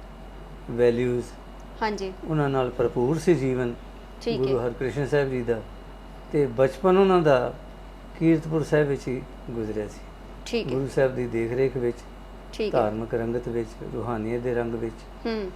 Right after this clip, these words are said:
Speaker 1: ਉਹਨਾਂ ਦਾ ਬਚਪਨ ਉੱਥੇ ਗੁਜ਼ਰਿਆ ਸੀ।
Speaker 2: ਗਿਆਨੀ ਜੀ, ਗੁਰਤਾ ਗੱਦੀ ਦੀ ਯੋਗਤਾ ਲਈ ਪਰਖ ਕਿਵੇਂ ਕੀਤੀ ਸੀ ਗੁਰੂ ਸਾਹਿਬ ਜੀ ਦੀ ਤੇ ਕਦੋਂ ਗੁਰਤਾ ਗੱਦੀ ਦਿੱਤੀ ਸੀਗੀ ਉਹਨਾਂ ਨੂੰ?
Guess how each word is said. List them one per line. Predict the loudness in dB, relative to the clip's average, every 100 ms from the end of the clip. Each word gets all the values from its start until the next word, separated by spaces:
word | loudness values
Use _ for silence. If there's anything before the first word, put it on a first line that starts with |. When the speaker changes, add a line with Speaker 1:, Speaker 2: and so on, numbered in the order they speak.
| -12 -8
Speaker 1:
ਉਹਨਾਂ | -4 -2
ਦਾ | -2
ਬਚਪਨ | -2 -4 -2 -2
ਉੱਥੇ | -2 -4
ਗੁਜ਼ਰਿਆ | -4 -6 -8
ਸੀ। | -10 -14 -16 -16 -16 -16 -10 0
Speaker 2:
ਗਿਆਨੀ | 4 6 4
ਜੀ, | 4 2 2 -4 -16 -16 -10 0
ਗੁਰਤਾ | 4 6 8
ਗੱਦੀ | 8 6 4
ਦੀ | 4 8
ਯੋਗਤਾ | 8 8 6 8
ਲਈ | 10 8 6 0 -6 -16 -16 -16 6
ਪਰਖ | 8 8 4
ਕਿਵੇਂ | 2 4 4
ਕੀਤੀ | 2 0
ਸੀ | 0 2
ਗੁਰੂ | 4 4
ਸਾਹਿਬ | 4 4 4
ਜੀ | 2
ਦੀ | 0 0 -2 -8 -2
ਤੇ | 2 4
ਕਦੋਂ | 6 6 6
ਗੁਰਤਾ | 2 4 4
ਗੱਦੀ | 2 0 0
ਦਿੱਤੀ | -2 -2 -2
ਸੀਗੀ | 0 0
ਉਹਨਾਂ | 0 0
ਨੂੰ? | -2